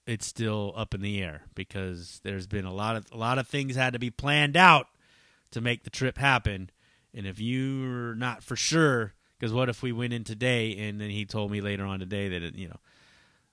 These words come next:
it got canceled, and then I've, you know, coulda did other shit or planned other shit. So I got time to plan other stuff. The job I'm on currently, I m-,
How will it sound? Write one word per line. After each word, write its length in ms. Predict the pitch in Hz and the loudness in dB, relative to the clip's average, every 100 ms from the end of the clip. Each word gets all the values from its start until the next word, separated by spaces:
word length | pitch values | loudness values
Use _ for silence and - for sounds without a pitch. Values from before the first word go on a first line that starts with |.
| _ _ - | _ _ -12
it 60 | |
got 180 | 117 - | -10 -8
canceled, 560 | - 131 117 - 92 92 | 0 2 2 0 -8 -8
and 120 | 92 | -8
then 140 | 92 | -6
I've, 520 | 98 98 92 92 - - - - - - | -4 -4 -6 -10 -18 -20 -20 -20 -20 -20
you 160 | - 104 | -14 -10
know, 160 | 90 87 | -8 -8
coulda 240 | 110 101 | -8 -6
did 200 | 98 101 | -6 -4
other 160 | 98 92 | -4 -6
shit 320 | - 120 - | -4 -4 -2
or 60 | |
planned 320 | 101 117 113 107 | -4 -2 -2 -2
other 160 | 95 | -4
shit. 240 | 90 95 - | -6 -10 -10
So 120 | 98 | -10
I 60 | |
got 200 | 98 95 | -8 -8
time 240 | - 107 101 | -6 -6 -8
to 40 | |
plan 440 | - 120 120 110 90 | -8 -4 -2 -2 -4
other 180 | 107 98 | -8 -8
stuff. 520 | - 143 131 - - _ _ _ _ _ _ - | 0 2 2 0 -10 _ _ _ _ _ _ -12
The 60 | |
job 300 | 110 135 147 | 2 6 6
I'm 260 | 135 123 123 | 6 4 4
on 240 | 135 131 | 4 4
currently, 600 | 123 151 170 160 123 123 113 | 2 2 4 4 2 0 0
I 60 | |
m-, 500 | 110 113 127 127 127 | -2 -2 -4 -6 -10